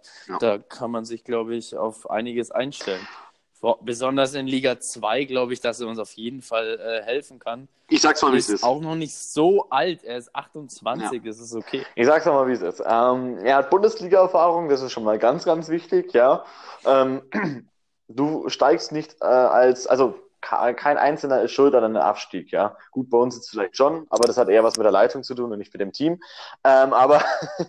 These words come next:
Speaker 1: <laughs>
Speaker 2: Hm.
Speaker 1: ähm, aber ansonsten, du steigst als Team auf, gewinnst als Team, verlierst als Team und steigst als Team auch ab. Ganz einfach. Und ich, ähm, ja,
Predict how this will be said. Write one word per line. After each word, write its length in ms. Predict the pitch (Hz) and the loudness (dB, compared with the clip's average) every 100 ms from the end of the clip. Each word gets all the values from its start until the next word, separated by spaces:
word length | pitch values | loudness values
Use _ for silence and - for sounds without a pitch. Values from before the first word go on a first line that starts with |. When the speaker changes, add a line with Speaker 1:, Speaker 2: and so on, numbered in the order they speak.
| - | -6
Speaker 1:
<laughs> 280 | 151 - 233 214 - - 640 160 139 - - - | -10 -8 -10 -8 -8 -8 -8 -8 -14 -20 -20 -10
Speaker 2:
Hm. 100 | - | 0
Speaker 1:
ähm, 260 | 127 120 123 | 2 0 -6
aber 180 | - 123 | -6 -4
ansonsten, 540 | 127 139 170 170 160 | 0 0 0 -6 -8
du 100 | 147 | -6
steigst 320 | 135 156 170 - | 2 4 4 0
als 180 | 156 | -4
Team 180 | - 170 | -4 -4
auf, 360 | 113 156 180 185 | 0 2 2 -2
gewinnst 400 | 135 143 175 - | -6 -4 -4 0
als 240 | 143 143 | 0 0
Team, 260 | - 156 156 | -6 -6 -2
verlierst 440 | 127 127 160 160 | -2 0 0 0
als 220 | 139 139 | -2 -2
Team 220 | - 147 131 | -4 -6 -4
und 80 | 120 | -2
steigst 320 | 123 131 131 | 2 2 2
als 200 | 131 - | -4 -4
Team 180 | 127 120 | -8 -4
auch 160 | 107 | -4
ab. 220 | 69 101 _ _ _ _ | -4 -6 _ _ _ _
Ganz 180 | 101 98 | -6 0
einfach. 440 | 82 110 110 92 - - - | 0 0 -2 -6 -8 -20 -4
Und 300 | 117 123 120 | 2 2 2
ich, 280 | 117 120 - | 2 2 2
ähm, 500 | 113 113 117 117 120 - | 2 2 2 -6 -14 -4
ja, 240 | 90 80 | -2 -2